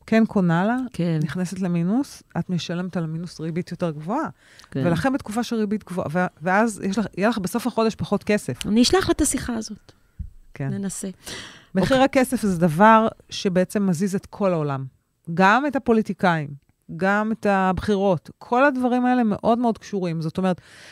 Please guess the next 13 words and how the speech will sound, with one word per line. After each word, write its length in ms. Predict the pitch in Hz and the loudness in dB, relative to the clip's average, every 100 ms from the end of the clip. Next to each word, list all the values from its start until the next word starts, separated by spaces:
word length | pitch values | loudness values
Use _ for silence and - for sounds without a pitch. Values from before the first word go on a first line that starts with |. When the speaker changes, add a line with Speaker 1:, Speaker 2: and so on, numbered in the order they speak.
| - | -20
Speaker 1:
כשמחיר 540 | - 214 202 165 277 302 | -2 2 2 2 2 4
הדלק 340 | 262 247 269 | 4 4 4
בארצות 420 | 208 190 - 226 214 | 2 0 0 0 0
הברית, 280 | 190 214 | 2 2
בגלל 200 | 180 175 | 2 2
האינפלציה, 540 | 170 165 - 208 214 185 | 4 2 2 2 2 -6
קפץ 640 | - - - 190 - - - | -6 -2 2 0 -2 -16 -4
למעל 300 | 175 160 180 | -2 0 -2
חמישה 600 | 180 175 170 196 185 180 170 | -2 -4 -2 0 0 0 0
דולר 320 | 175 180 175 | 0 0 0
לגלון, 1000 | 156 151 - - 147 135 156 170 240 240 233 - _ _ _ _ _ _ _ _ _ _ - | -2 -2 -4 -2 -2 0 0 4 2 2 -4 -12 _ _ _ _ _ _ _ _ _ _ -4
ביידן 440 | 170 196 226 226 | 2 4 4 4
ידע 340 | 180 160 202 | 2 2 2